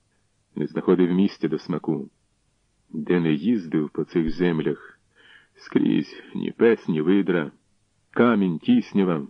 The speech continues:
мечем махнути ніде. А тут, бачу, гарне поле. Вже на такому,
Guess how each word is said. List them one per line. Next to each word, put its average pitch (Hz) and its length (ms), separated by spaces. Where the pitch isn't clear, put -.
мечем 80 540
махнути 78 540
ніде. 78 340
А - 100
тут, 131 160
бачу, 107 360
гарне 87 380
поле. 82 440
Вже 78 320
на 98 120
такому, 90 520